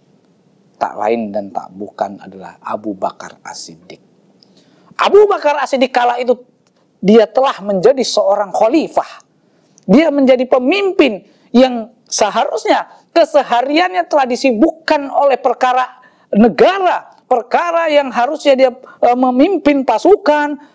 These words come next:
kemudian membuat, e, sebuah, e,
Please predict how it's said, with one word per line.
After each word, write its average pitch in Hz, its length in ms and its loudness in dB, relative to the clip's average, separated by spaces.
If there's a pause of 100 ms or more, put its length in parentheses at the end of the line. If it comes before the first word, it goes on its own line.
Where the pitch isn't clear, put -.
kemudian 262 560 2 (160)
membuat, 262 640 0 (160)
e, 233 160 0
sebuah, 247 480 4 (160)
e, 233 180 0